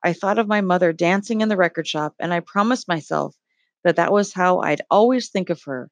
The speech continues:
and I'd tried to forget that other mother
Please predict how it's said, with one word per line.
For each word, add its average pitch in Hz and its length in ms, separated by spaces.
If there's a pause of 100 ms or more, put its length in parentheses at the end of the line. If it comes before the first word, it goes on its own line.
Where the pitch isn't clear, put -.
(400)
and 156 140
I'd 156 180
tried 175 300
to 214 60
forget 180 460 (560)
that 175 220
other 202 240
mother 143 480